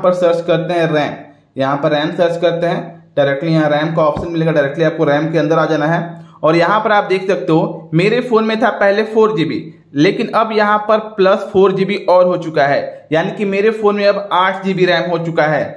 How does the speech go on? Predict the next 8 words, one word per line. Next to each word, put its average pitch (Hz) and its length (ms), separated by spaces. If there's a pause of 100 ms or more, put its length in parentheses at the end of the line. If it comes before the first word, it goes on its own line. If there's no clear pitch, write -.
(220)
तो 175 80
आप 214 220
इसी 220 180
तरीके 220 440
से 220 240
अपने 202 300
सेटिंग 220 380
से 165 220